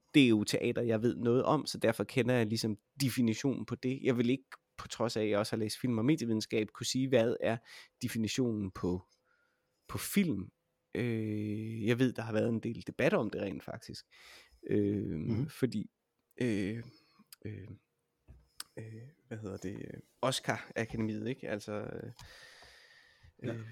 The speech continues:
Speaker 1: øh, akademiet, øh, har, øh, forbudt, at, øh, filmede teatral-, altså, filmede teaterforestillinger vil kunne vinde en Oscar. Og så er der sådan en debat
Speaker 2: Okay.
Speaker 1: om, om,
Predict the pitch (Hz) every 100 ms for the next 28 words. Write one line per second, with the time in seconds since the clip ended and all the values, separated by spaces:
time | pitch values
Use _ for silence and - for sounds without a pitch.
0 | - - 110 104 - 113 _ - 110 117
1 | 113 147 131 - - - 120 113 110 113
2 | 117 107 - - - - - - - -
3 | 123 - 156 - - - 110 101 - -
4 | - _ 113 107 104 101 107 - - -
5 | - 165 156 180 180 113 110 _ - -
6 | 113 104 - - 143 104 - 123 113 -
7 | - 175 190 156 - - 147 117 107 104
8 | - 98 - 123 - 110 - - 104 98
9 | 95 101 110 _ _ _ 92 - 117 -
10 | - - _ _ _ _ _ _ - 110
11 | 131 110 117 104 98 104 107 - - 101
12 | 95 95